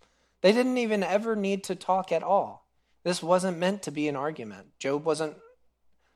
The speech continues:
being argumentative. He was lamenting. <laughs> So he says, "What provokes you that you answer? Why even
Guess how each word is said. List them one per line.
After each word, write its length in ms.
being 360
argumentative. 840
He 120
was 200
lamenting. 640
<laughs> 1160
So 240
he 60
says, 420
"What 180
provokes 480
you 140
that 160
you 120
answer? 540
Why 180
even 480